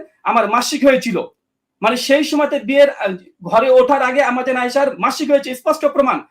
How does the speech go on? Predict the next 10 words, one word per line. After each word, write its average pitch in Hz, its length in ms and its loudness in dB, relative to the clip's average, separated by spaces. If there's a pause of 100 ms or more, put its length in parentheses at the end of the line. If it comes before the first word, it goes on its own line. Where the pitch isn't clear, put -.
(180)
সুনান 247 200 2
আবু 269 100 -4
দাউদ 262 200 0
হাসান 247 260 -6
চার 240 120 -4
হাজার 247 180 -4
নয়শো 233 200 -8
তেত্রিশ। 277 560 -4 (400)
সেকেন্ড 311 360 2
কন্ডিশন, 285 480 -2